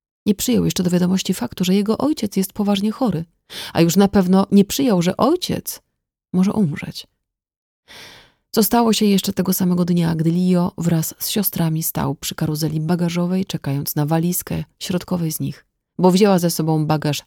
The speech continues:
rejestrowany. Odtąd dręczyło go przeczucie,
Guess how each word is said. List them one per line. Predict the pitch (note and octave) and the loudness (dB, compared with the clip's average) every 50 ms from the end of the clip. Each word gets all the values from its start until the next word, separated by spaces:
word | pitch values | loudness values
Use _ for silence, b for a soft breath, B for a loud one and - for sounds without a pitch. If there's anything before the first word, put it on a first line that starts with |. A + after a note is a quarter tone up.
| _ | _
rejestrowany. | - D3 C#3+ B2+ A#2 A#2 A#2 - - - B2 A#2+ - G#2+ G#2+ F#2 - - - - _ _ _ _ _ _ _ _ _ _ _ _ _ _ _ _ _ _ _ _ _ _ _ _ _ _ _ | 0 0 2 2 0 -2 -4 -6 -4 -4 -4 -4 -4 -6 -6 -6 -10 -12 -16 -18 _ _ _ _ _ _ _ _ _ _ _ _ _ _ _ _ _ _ _ _ _ _ _ _ _ _ _
Odtąd | - B3+ C4+ - - - A#3 A3+ G#3 | 0 0 0 0 -2 -2 0 2 0
dręczyło | G3+ E3 F#3 F3+ F3+ F3+ - G#3+ G#3+ G#3+ | 2 2 4 4 4 2 2 0 0 2
go | F#3+ G3 | 0 0
przeczucie, | G3 - - F#3+ - - D#3+ - - E3+ E3 F3 F#3 | -2 -2 -8 -6 -6 -6 -6 -6 -4 -6 -4 -6 -8